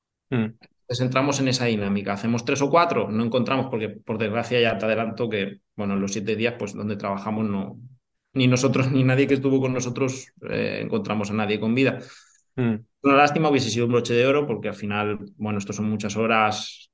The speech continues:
Speaker 2: dedicadas, mucho, <laughs> muchísimo, muchísimo tiempo,
Speaker 1: Claro,
Speaker 2: tanto
Speaker 1: claro.
Speaker 2: para Irene como para mí, como para el equipo que íbamos, pero bueno, no pasa nada, esto es un trabajo, son,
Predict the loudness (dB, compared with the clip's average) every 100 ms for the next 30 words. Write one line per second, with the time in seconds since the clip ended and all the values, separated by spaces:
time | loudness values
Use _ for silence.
0 | -8 -4 -2 0 0 0 -2 -4 -4 -4
1 | -2 -2 0 0 0 0 2 2 2 0
2 | 0 -4 -2 -2 -2 -4 -4 -6 -4 -2
3 | 0 0 0 -2 -4 -2 0 2 2 2
4 | 2 0 -2 -4 -4 -6 -6 -6 -4 -4
5 | -4 -4 -4 -2 0 2 0 -2 2 4
6 | 4 0 -6 -16 -20 -20 _ _ 2 2
7 | 2 2 4 4 2 0 0 -4 -8 -6
8 | -4 2 6 6 6 2 0 -2 -2 -2
9 | -4